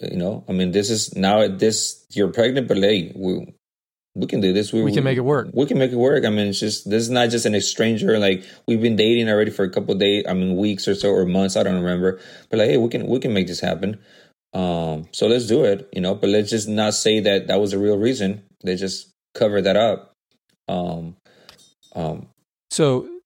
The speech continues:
Speaker 2: again, more, more secrets, right? So you're, you're going through this, this, uh, pregnancy,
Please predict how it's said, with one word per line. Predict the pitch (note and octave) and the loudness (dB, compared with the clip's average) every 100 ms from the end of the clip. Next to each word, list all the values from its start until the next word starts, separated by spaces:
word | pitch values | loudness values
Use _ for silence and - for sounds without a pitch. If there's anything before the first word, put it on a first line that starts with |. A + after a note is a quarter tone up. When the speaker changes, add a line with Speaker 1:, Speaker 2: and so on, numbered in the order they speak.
| _ | _
Speaker 2:
again, | D#3 C#3 C3+ D3+ C#3 | 0 2 2 2 2
more, | C3+ C#3 C3+ C3+ - | 2 2 2 0 -2
more | C3+ B2+ | -2 0
secrets, | - D#3+ C#3+ B2+ - | -2 -4 -4 -6 -2
right? | C3 C3+ | -2 0
So | - C#3 | -2 -2
you're, | B2+ B2 C#3+ C#3 C3 - | 0 2 2 2 0 -4
you're | C3 C3 | -4 0
going | B2 C#3 C#3 C3 | 2 2 2 0
through | - C3+ C3+ | 0 2 2
this, | A#2+ C3 B2 - - - - _ _ _ _ _ _ _ _ | 4 2 2 -2 -4 -6 -10 _ _ _ _ _ _ _ _
this, | B2+ C3 A#2+ - - - _ _ _ _ | 0 0 2 -4 -8 -12 _ _ _ _
uh, | D3 - - - | -8 -6 -6 -6
pregnancy, | - D3 E3 C3+ - B2+ A#2+ C3 | 2 2 4 0 0 -4 -4 -6